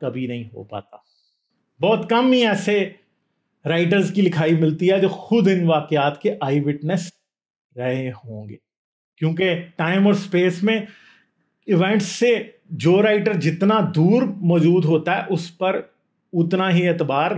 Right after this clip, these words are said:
नहीं किया जा सकता। यही principle of history है। मिसाल के तौर पे, रसूल अल्लाह की ज़िंदगी, जो कि सातवीं सदी थी, इससे मुतल्लिक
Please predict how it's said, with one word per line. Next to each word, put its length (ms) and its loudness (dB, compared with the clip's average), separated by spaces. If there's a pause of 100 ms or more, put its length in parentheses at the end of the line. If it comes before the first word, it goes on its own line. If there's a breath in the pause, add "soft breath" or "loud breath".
नहीं 280 -6
किया 260 -4
जा 180 -4
सकता। 280 -6
यही 420 -2
principle 460 -6
of 120 -4
history 400 -14
है। 120 -8
मिसाल 320 -2
के 120 -2
तौर 220 0
पे, 160 0 (520 loud breath)
रसूल 440 0
अल्लाह 260 2
की 140 -2
ज़िंदगी, 720 0 (200)
जो 260 2
कि 160 0
सातवीं 560 0
सदी 300 -2
थी, 260 -18 (680)
इससे 320 0
मुतल्लिक 600 0